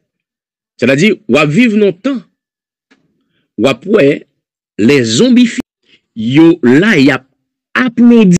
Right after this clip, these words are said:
les opprimés, et yo scandalé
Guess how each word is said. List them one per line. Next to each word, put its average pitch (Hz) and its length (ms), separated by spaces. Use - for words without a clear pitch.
les 202 240
opprimés, 220 640
et 233 220
yo 120 120
scandalé 110 800